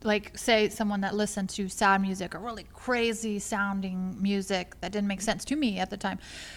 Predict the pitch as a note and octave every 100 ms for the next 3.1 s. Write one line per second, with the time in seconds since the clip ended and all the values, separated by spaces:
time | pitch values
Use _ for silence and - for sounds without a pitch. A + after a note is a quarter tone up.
0 | - A3+ A3+ A#3 A3+ G#3+ G#3+ G3 G3+ F#3+
1 | F3+ F#3 - F#3 F3+ F3+ - - - G3
2 | F#3+ F3+ F3+ A3+ A3 - A3 G#3+ G#3 G3+
3 | G3+